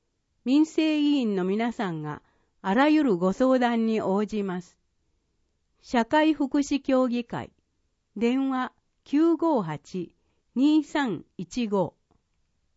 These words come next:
ボランティア相談、総合福祉相談、介護相談。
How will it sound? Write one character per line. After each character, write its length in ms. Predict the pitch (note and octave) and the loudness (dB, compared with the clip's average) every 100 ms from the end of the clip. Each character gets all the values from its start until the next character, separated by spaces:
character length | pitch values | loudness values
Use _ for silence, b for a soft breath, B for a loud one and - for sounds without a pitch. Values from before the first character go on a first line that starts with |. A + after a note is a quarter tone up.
| _ _ _ _ _ _ _ _ _ _ _ - | _ _ _ _ _ _ _ _ _ _ _ -4
ボ 140 | A3 | 0
ラ 180 | C#4 D#4 | 2 0
ン 120 | D4+ | -2
テ 140 | - | -2
ィ 100 | C4+ | -2
ア 60 | C4+ | -2
相 280 | C#4+ C4+ A3 | 0 0 0
談、 260 | E3 D3+ - _ _ _ _ _ _ | -4 -8 -14 _ _ _ _ _ _
総 360 | - D4 E4 | -2 2 2
合 260 | D4+ D#4 D4+ | 2 0 0
福 280 | B3 A#3 D4 | -2 -4 -4
祉 200 | C#4+ C4+ | -2 -2
相 300 | - A#3 G3 | 0 0 0
談、 260 | D3+ D3+ - _ _ _ _ _ _ _ _ | -6 -10 -16 _ _ _ _ _ _ _ _
介 260 | - C4 D#4 | -2 2 2
護 180 | D#4+ D4 | 2 2
相 280 | D4+ B3 | 2 2
談。 240 | F#3 C3+ | 0 -6